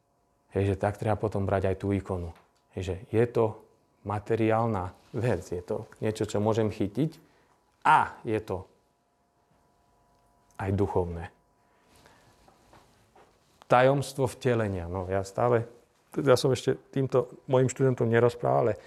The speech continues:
ja ta-, ja tak rozprávam, že keby nebolo Vianoc, nebolo by ani ikon. <laughs>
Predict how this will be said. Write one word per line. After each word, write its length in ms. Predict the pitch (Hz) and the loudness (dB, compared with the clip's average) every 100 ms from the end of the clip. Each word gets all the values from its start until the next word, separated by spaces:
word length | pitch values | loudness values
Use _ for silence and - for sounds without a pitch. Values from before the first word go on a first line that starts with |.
| - - - - - - _ _ _ - | -20 -20 -20 -18 -20 -20 _ _ _ -4
ja 240 | - 123 113 | 2 4 4
ta-, 80 | |
ja 160 | 127 120 | 4 4
tak 160 | 120 113 | 4 2
rozprávam, 480 | 117 - 117 120 | 2 0 -2 0
že 160 | 110 101 - _ _ _ _ _ _ _ - - | 0 -2 -8 _ _ _ _ _ _ _ -20 -4
keby 240 | 117 117 | 2 4
nebolo 400 | 117 113 113 104 | 6 6 4 4
Vianoc, 480 | 104 113 120 120 - - - _ _ - | 4 4 2 0 -8 -20 -20 _ _ -14
nebolo 320 | 101 101 104 98 | -8 -4 -2 -2
by 120 | 98 | -2
ani 200 | 98 95 - | -2 -2 -4
ikon. 320 | 113 101 87 - _ _ _ _ _ _ - - | -4 -4 -6 -10 _ _ _ _ _ _ -20 -2
<laughs> 800 | - - - _ _ _ _ _ | -2 -2 -12 _ _ _ _ _